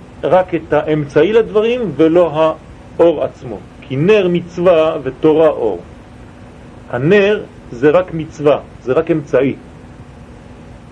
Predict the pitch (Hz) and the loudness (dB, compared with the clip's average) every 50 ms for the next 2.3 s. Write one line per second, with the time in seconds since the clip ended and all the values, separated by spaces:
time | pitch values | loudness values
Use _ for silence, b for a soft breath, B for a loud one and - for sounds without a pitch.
0 | - - - 107 101 101 98 143 160 196 202 185 - 156 160 160 156 - 156 160 | -20 -20 -16 -14 -10 -2 2 4 4 4 4 2 0 -2 -4 -4 -4 -2 -2 -2
1 | 160 147 - - - 139 131 120 113 135 127 117 160 156 139 139 143 143 143 - | -2 -2 -4 -6 -4 -4 -2 0 0 0 2 2 2 2 2 0 0 -2 -6 -6
2 | 175 196 208 160 - | -2 0 0 0 0